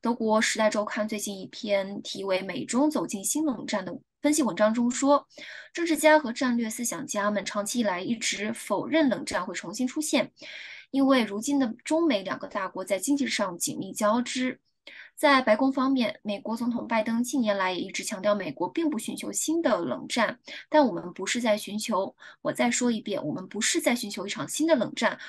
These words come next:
或一个分裂成壁垒分明集团的世界。拜登二零二一年在联合国大会发表演讲时说，去年拜登在与中国国家主席习近平会晤后再次表示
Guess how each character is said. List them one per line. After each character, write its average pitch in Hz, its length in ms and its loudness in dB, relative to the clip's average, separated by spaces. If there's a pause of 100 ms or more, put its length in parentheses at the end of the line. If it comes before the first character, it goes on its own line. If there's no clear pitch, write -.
(200)
或 294 120 4
一 254 80 4
个 247 140 2
分 330 320 2
裂 311 260 4
成 - 360 -8
壁 320 180 0
垒 185 220 -4
分 247 220 0
明 226 220 0
集 160 140 -4
团 - 180 -10
的 - 120 -6
世 - 180 -2
界。 - 260 -4 (540)
拜 320 100 8
登 330 140 6
二 320 80 10
零 294 140 4
二 285 120 4
一 285 120 2
年 233 180 2
在 226 120 -2
联 214 120 -2
合 240 100 -4
国 226 200 -4
大 214 180 2
会 214 220 -2
发 214 180 0
表 - 380 -4 (220)
演 190 200 0
讲 233 180 2
时 - 200 -2
说， 247 360 2 (400)
去 - 220 2
年 208 320 4 (160)
拜 240 180 2
登 240 200 2
在 247 200 4
与 185 160 -4
中 214 140 -4
国 220 100 -2
国 175 140 -4
家 208 240 4
主 202 140 -2
席 - 120 -6
习 - 160 -4
近 226 240 0
平 294 220 -6
会 311 220 2
晤 214 120 0
后 220 220 -6
再 277 160 2
次 254 160 -6
表 - 220 -4
示 - 400 -2